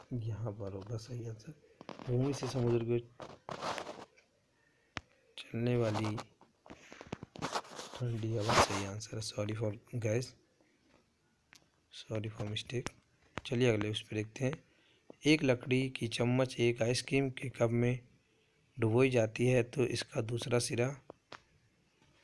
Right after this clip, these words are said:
ठंडा नहीं होता है। पानी का घनत्व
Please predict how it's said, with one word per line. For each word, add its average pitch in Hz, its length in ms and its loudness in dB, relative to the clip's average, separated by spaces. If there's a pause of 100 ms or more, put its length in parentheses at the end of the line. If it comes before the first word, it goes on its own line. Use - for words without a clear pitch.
(600)
ठंडा 127 320 0
नहीं 135 240 2
होता 98 280 -2
है। 101 220 -4 (4000)
पानी 139 280 2
का 135 120 2
घनत्व 117 400 2